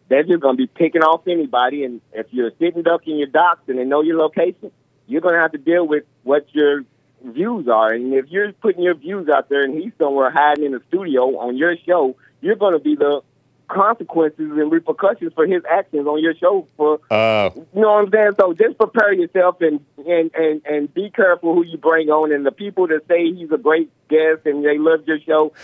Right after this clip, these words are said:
Speaker 1: they want
Speaker 2: <laughs>
Speaker 1: the worst for you. So just watch out. They love the, they love the fight and the
Speaker 2: Yeah, they love
Speaker 1: turmoil.
Speaker 2: mess.
Speaker 1: But keep your eyes open.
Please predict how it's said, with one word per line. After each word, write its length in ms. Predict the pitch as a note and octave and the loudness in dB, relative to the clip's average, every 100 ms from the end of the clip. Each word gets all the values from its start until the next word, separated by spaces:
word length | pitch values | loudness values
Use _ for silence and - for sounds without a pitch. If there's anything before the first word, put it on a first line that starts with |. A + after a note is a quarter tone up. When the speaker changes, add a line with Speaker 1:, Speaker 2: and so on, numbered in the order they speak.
| - | -6
Speaker 1:
they 200 | D#3 E3 | 0 2
want 260 | E3+ E3+ C#3+ | 4 2 0
Speaker 2:
<laughs> 0 | |
Speaker 1:
the 80 | |
worst 300 | C3+ C#3+ C3 | 2 2 0
for 100 | - | -2
you. 140 | A2 G#2+ - _ | -4 -6 -14 _
So 220 | D#3+ D3 C#3+ | 2 2 2
just 300 | F3 F#3+ - | 2 0 2
watch 240 | G3 G3+ G#3 | 2 2 2
out. 160 | F#3 C#3 | 2 2
They 140 | D#3 | 0
love 340 | D#3+ F3+ G#3+ A3 | 4 4 2 0
the, 180 | F#3+ E3 | 0 2
they 100 | E3 | 0
love 280 | E3 F#3 F#3+ | 4 2 2
the 320 | F#3 D3+ C3 - | 0 0 -4 0
fight 280 | F3+ G3 D3+ | 0 2 -2
and 160 | C3+ C#3+ | -4 -4
the 100 | C3+ | 0
Speaker 2:
Yeah, 200 | C3+ C3+ | 2 4
they 140 | C3+ | 4
love 180 | E3 F#3 | 4 2
Speaker 1:
turmoil. 120 | E3 | 2
Speaker 2:
mess. 360 | F3 F3 A#2 - A#2 | 2 2 0 -4 -4
Speaker 1:
But 80 | |
keep 180 | - F#3+ | -4 0
your 120 | G3+ | 2
eyes 320 | F3 F#3+ F#3 F3 | 4 4 4 2
open. 340 | F3 E3 F3+ | 0 0 -8